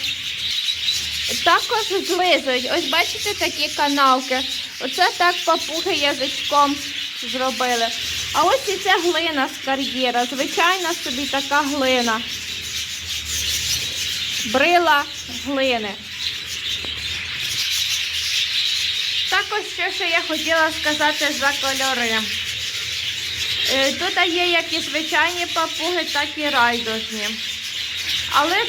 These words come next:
коли приходять покупці за папугами, чомусь очі їм завжди кидаються звичайні папуги. Тому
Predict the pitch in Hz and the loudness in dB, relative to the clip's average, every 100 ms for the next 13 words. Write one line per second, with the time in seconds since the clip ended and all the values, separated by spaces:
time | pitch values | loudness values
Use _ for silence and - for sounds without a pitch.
0 | - 359 392 427 339 392 392 370 349 - | 2 2 2 2 0 0 0 0 0 -2
1 | - - - - 320 311 320 285 - 392 | -4 -4 -4 0 0 2 0 -2 0 2
2 | 523 427 339 294 277 - 254 247 233 226 | 4 2 2 2 0 -2 -2 2 2 2
3 | 226 226 233 - - - 330 349 427 - | 2 0 -2 -4 -4 -4 -2 2 2 2
4 | 392 339 508 571 392 339 370 339 320 311 | 0 2 2 2 0 2 0 2 0 0
5 | 349 403 330 302 320 311 311 294 269 294 | -2 -2 0 4 4 2 -2 -4 -4 -4
6 | 311 285 294 285 240 277 233 240 220 202 | 2 2 2 -4 -4 -4 -2 -2 0 0
7 | 202 - - - - - - - - - | -2 -6 -6 -4 -4 -2 -2 -2 -2 0
8 | 320 349 | 2 4